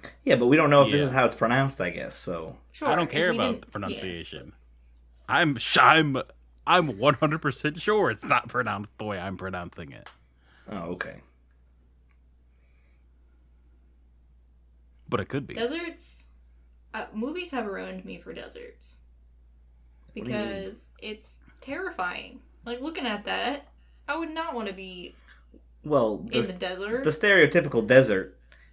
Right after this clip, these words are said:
Speaker 1: is just the Sahara Desert. If you picture a desert in your mind's eye, it's just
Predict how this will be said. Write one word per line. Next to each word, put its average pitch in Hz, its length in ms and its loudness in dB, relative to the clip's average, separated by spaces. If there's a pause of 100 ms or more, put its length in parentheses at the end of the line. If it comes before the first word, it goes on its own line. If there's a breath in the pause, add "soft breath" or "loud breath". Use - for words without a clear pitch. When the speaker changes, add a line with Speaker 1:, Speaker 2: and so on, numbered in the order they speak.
Speaker 1:
is 117 180 2
just 139 180 0
the 120 100 2
Sahara 117 460 4
Desert. 101 400 -2 (120)
If 117 120 -2
you 190 100 4
picture 180 340 8
a 127 60 10
desert 143 340 10
in 127 120 4
your 123 120 4
mind's 120 280 4
eye, 117 360 6
it's 110 200 -2
just 127 460 4